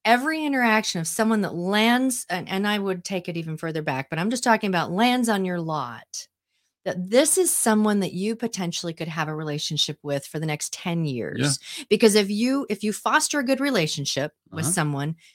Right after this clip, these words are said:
Speaker 1: then there's a good chance that they're gonna buy again and buy again, or they're going to be bringing people into you,
Speaker 2: Yeah.
Speaker 1: um, a-, a-, as, you know, as a referral. So
Speaker 2: Yeah. So I would
Speaker 1: it
Speaker 2: just think about that
Speaker 1: Yeah.
Speaker 2: time that we're talking about. I would think of that as an investment. It's just an
Speaker 1: Mm-hmm.
Speaker 2: investment. And,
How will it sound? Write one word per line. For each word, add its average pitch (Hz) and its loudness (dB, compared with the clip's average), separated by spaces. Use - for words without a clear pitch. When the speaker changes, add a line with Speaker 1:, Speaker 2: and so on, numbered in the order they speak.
Speaker 1:
then 214 0
there's 196 0
a 202 2
good 320 4
chance 160 0
that 175 -2
they're 175 0
gonna 165 -4
buy 139 -4
again 180 0
and 175 -4
buy 165 0
again, 143 -4
or 196 2
they're 196 0
going 175 0
to 165 -2
be 165 0
bringing 147 -2
people 135 -4
into 147 -2
you, 123 -4
Speaker 2:
Yeah. 147 2
Speaker 1:
um, 135 -4
a-, 156 -6
a-, - -10
as, 147 -2
you 165 -2
know, 135 -6
as 151 -4
a - -4
referral. 139 -2
So 151 2
Speaker 2:
Yeah. 120 2
So - -4
I 180 4
would 247 6
Speaker 1:
it 214 0
Speaker 2:
just 175 -2
think 120 -2
about 113 0
that - 0
Speaker 1:
Yeah. 220 2
Speaker 2:
time 139 2
that 139 0
we're 113 0
talking 131 -4
about. 143 -2
I 131 -4
would 156 -8
think 240 -2
of 277 -4
that 214 2
as 175 -2
an 180 0
investment. 156 0
It's 120 -8
just 254 4
an 285 4
Speaker 1:
Mm-hmm. 139 4
Speaker 2:
investment. 127 0
And, 117 2